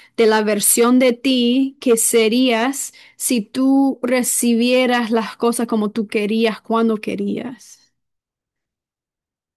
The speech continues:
Y si la decepción que tú tienes en tu vida, que realmente es una decepción real, que puede ser algo que,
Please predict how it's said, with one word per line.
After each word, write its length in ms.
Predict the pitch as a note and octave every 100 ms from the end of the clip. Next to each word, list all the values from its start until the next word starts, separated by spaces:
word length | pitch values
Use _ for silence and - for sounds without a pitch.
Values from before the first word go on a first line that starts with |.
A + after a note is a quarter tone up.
| -
Y 140 | B3
si 300 | A3+ - B3+
la 200 | B3 A#3+
decepción 580 | A#3+ A#3 B3 A3+ - B3+
que 100 | C#4
tú 140 | C#4 A#3+
tienes 340 | C#4 C#4 C4
en 160 | C4+ B3
tu 180 | C4
vida, 480 | A3 C4 C#4 A#3 G#3+
que 240 | G#3+ A3+ A3
realmente 540 | A3+ B3 D4 E4+ D4
es 120 | C#4
una 460 | D4 D4 C#4+ B3+ A3
decepción 560 | G#3+ A3+ A3+ - B3+ C#4+
real, 640 | D4 C#4+ D#4 F#4+ G#3+ G#3+
que 140 | A3+
puede 240 | G#3+ A#3+ C4
ser 200 | C4+ C4
algo 280 | C4 C4+
que, 260 | C4+ A#3 -